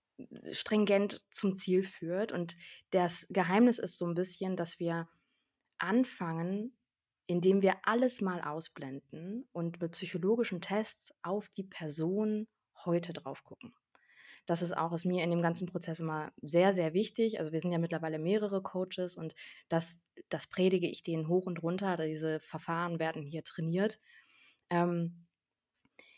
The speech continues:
die Idee dahinter ist, ich habe eben schon gesagt, Beruf passiert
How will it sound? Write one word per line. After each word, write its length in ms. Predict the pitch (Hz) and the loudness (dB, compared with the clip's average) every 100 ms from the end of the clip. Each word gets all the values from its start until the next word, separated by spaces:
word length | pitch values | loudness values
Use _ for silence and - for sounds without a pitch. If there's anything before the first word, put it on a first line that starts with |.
| _ - | _ -4
die 120 | 202 | 0
Idee 240 | 185 214 | 6 8
dahinter 500 | 247 208 208 208 190 | 8 8 6 4 2
ist, 320 | 185 208 - - _ - | 2 0 -2 -10 _ 2
ich 60 | |
habe 80 | 214 | 6
eben 140 | 202 226 | 6 6
schon 180 | 214 | 6
gesagt, 280 | 196 196 202 | 6 6 4
Beruf 460 | 202 175 208 240 - | 2 2 0 -2 -2
passiert 580 | 196 190 - 208 233 | -2 0 0 4 4